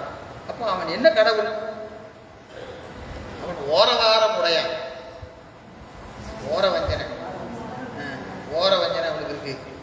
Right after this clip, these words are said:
ஏன்னா, அவர் எப்படி பார்க்குறாரு? வேதம் இருக்கு. ம், இவனை பார்த்தா நம்மாலியா கட்சி இல்லைன்னா வச்சுருப்பாங்களா இல்லையா? ஒரு கரை வேட்டி கட்டிட்டு வந்தா என்ன செய்வான்? விட்டுரு அப்படிம்பான். போலீஸ்காரன் கரை வேட்டி பார்த்தோன்னா என்ன செய்வான்? "இது அப்படியா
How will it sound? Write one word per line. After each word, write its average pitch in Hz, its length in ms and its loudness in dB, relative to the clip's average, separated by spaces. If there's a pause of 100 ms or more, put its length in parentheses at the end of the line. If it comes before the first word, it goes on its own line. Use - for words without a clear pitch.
(560)
ஏன்னா, 175 180 -4 (380)
அவர் 170 120 2
எப்படி - 220 0
பார்க்குறாரு? 156 540 6 (640)
வேதம் 214 420 6
இருக்கு. - 240 -2 (960)
ம், 147 220 -12
இவனை 147 220 -4
பார்த்தா 151 400 2
நம்மாலியா 147 580 0 (640)
கட்சி - 260 2
இல்லைன்னா 160 340 4
வச்சுருப்பாங்களா 143 440 -2
இல்லையா? 131 240 -2 (760)
ஒரு 156 140 -8
கரை 156 180 4
வேட்டி 156 260 0
கட்டிட்டு 143 220 -2
வந்தா 147 200 4
என்ன 156 140 6
செய்வான்? 147 280 -2
விட்டுரு - 560 -10
அப்படிம்பான். 127 540 -8 (220)
போலீஸ்காரன் 160 400 0
கரை 156 180 4
வேட்டி 156 220 4
பார்த்தோன்னா 156 320 2
என்ன 151 160 -2
செய்வான்? 131 260 -4 (680)
"இது 165 100 -4
அப்படியா 160 380 2